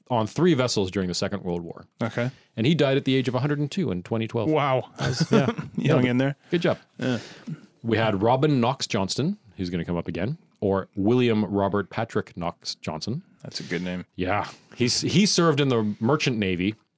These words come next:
Speaker 1: from nineteen fifty-seven to nineteen sixty-eight.
Speaker 2: Okay.
Speaker 1: And he is in part the reason that the Sunday Times had this Golden Globe race in the first place.
Speaker 2: Okay.
Speaker 1: Because he sought their sponsorship, but Sunday Times didn't want to sponsor a potential loser, so they were like, "Well, we'll just sponsor the race.
Speaker 2: Hmm.
Speaker 1: And then anyone that wins, we win."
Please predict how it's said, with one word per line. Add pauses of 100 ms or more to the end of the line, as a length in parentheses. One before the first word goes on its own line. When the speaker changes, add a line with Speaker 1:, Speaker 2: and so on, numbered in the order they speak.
(120)
Speaker 1:
from
nineteen
fifty-seven
to
nineteen
sixty-eight. (440)
Speaker 2:
Okay.
Speaker 1:
And
he
is
in
part
the
reason
that
the
Sunday
Times
had
this
Golden
Globe
race
in
the
first
place. (280)
Speaker 2:
Okay.
Speaker 1:
Because
he
sought
their
sponsorship, (240)
but
Sunday
Times
didn't
want
to
sponsor
a
potential
loser,
so
they
were
like,
"Well,
we'll
just
sponsor
the
race. (120)
Speaker 2:
Hmm.
Speaker 1:
And
then
anyone
that
wins,
we
win."